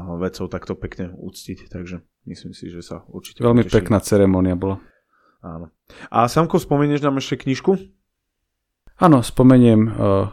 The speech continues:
Speaker 2: koľkatého? Tretieho novembra vychádza knižka Obyčajné zázraky.
Speaker 1: Ú.
Speaker 2: Jo.
Speaker 1: Tak, e, všetci obyčajne ju kúpiť a naučiť sa o zázraku.
Speaker 2: <laughs>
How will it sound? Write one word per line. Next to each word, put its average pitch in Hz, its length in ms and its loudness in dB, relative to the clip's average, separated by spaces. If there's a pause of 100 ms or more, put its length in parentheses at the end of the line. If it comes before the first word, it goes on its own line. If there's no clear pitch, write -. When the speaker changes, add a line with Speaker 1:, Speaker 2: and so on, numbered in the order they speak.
(160)
Speaker 2:
koľkatého? 139 480 0
Tretieho 120 480 4
novembra 101 720 4
vychádza 104 640 0
knižka - 480 0
Obyčajné 101 640 4
zázraky. 90 800 0 (240)
Speaker 1:
Ú. 92 400 -8 (580)
Speaker 2:
Jo. 95 300 -6
Speaker 1:
Tak, - 420 -6
e, - 80 -8 (380)
všetci 127 380 -2 (360)
obyčajne 110 640 0
ju 90 60 -10
kúpiť 143 420 0
a - 140 -6
naučiť 107 400 -4
sa 98 160 -6
o 90 80 -6
zázraku. 92 480 2
Speaker 2:
<laughs> - 480 -8